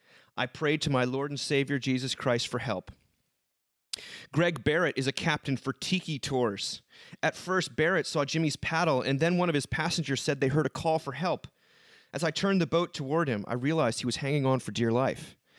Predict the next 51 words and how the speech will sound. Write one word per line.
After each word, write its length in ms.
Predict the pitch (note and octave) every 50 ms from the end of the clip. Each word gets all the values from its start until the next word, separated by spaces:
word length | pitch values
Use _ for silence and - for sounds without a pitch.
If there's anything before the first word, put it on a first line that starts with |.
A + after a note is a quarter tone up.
| - - - - - - - - -
They 100 | D3+ D3+
got 260 | - F3+ F#3+ - -
to 80 | - D3+
him. 320 | C#3 A#2+ G2 F#2 G#2+ - - _ _ _
A 60 | D3
deckhand 500 | D3 - F#3 G3 G#3 - - D3+ C#3 C3+
and 80 | C3 C3+
the 60 | C3+
passengers 520 | - - E3+ E3 E3 - D#3+ C3 C3+ C#3 -
pulled 240 | - - D#3 D3+
him 100 | C#3+ C#3+ C#3
on 100 | C3+ C3+
board. 300 | B2 D#3 E3 E3 B2+ A#2 -
And 80 | - -
here's 280 | - G3 A#3+ B3 G3+ F#3+
where 120 | E3+ D#3+
it 60 | -
gets 200 | - D3 C3+ -
interesting. 500 | D3 D#3+ D#3+ - D#3+ - - G#2 G2+ F#2 - _ _ _ _ _ _ _ _ - - _ _ -
Jimmy 500 | B2+ C3+ G3+ B3 A3+ D3 A2 G#2 B2 - - - - _
is 120 | - C3+ D3
a 60 | D3
drug 400 | B2+ - C#3+ E3+ F#3 G#3 F#3 -
counselor 560 | - D#3 C3+ B2+ - - - A#2 A#2 A#2+ - -
and 80 | - C3
a 40 | B2+
recovering 540 | B2 B2 - - E3 D3+ C#3 C#3+ C#3+ C#3 - -
addict. 480 | D3 D3+ C#3 G#2+ - - - - - - _ _ _ _ _ - - - - - _ _ -
McDonald 560 | C#3+ - - F3 E3 E3+ F#3 F3+ D#3+ D3 B2+
laughed 400 | C#3 D#3+ E3 E3+ F3 E3 - -
about 300 | D3+ - C3+ B2+ A#2 G#2+
it. 160 | - - - - - - - - -
"How 240 | - E3 F3+ G#3+ A#3+
funny 340 | - - A#3+ A3+ A3+ G#3 E3
is 160 | C#3 A#2 A2+
it 220 | A2 G2+ - - - -
that 140 | C3 C#3 -
I've 240 | C3+ D#3 D#3+ D3+ -
been 120 | D#3+ D3+
sober 440 | C#3 - - F#3+ F#3+ F#3+ F3+ D3 B2+
for 140 | - - B2+
seven 420 | - - - F3 E3 D#3 E3+ E3+
years 260 | E3+ E3+ F3 E3+ D3 C3
and 80 | C#3 C3+
I 60 | C#3
get 180 | C3+ D3+ -
saved 440 | - - - E3+ E3 E3 E3 D#3 -
by 100 | - D3+
a 60 | C#3+
tiki 400 | C#3+ - - - F#3+ - - D#3+
bar? 340 | C#3+ A#2 C3 A#2+ A2 G#2+ -